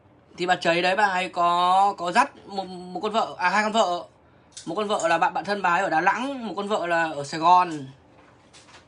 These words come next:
Quên, đợt, đợt, đợt đấy tôi quên, tôi không kể. Hôm nay bà ấy kể thì mình mới nhớ lại. Thì hôm đấy mình, hôm ấy đến ăn thì mình, mình nhìn,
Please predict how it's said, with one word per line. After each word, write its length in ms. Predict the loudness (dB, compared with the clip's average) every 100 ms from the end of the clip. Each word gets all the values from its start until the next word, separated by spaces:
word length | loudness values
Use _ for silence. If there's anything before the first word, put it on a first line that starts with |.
| -16 -16 -16 -20 -4
Quên, 280 | 4 4 4
đợt, 180 | 0 2
đợt, 100 | 0
đợt 160 | 2 0
đấy 120 | 0
tôi 140 | -2
quên, 240 | 0 0 0
tôi 100 | -4
không 160 | -2
kể. 360 | 2 2 0 -6 -16 _ _ _ -16 -8
Hôm 180 | 0 2
nay 100 | 4
bà 100 | 2
ấy 120 | 2
kể 260 | 0 0
thì 80 | -2
mình 140 | -8 -8
mới 100 | -2
nhớ 120 | 0
lại. 160 | 0 -2 -12 _ _ -20 -20 _ _ -20 _ -4
Thì 200 | 0 2
hôm 200 | 2 2
đấy 120 | 2
mình, 200 | 0 -2
hôm 200 | -2 0
ấy 80 | 2
đến 160 | 2
ăn 300 | 2 -2 -2
thì 60 | -2
mình, 260 | -2 -2 -2
mình 680 | -2 -2 -4 -6 -10 -8
nhìn, 540 | -4 -2 -2 -2 -4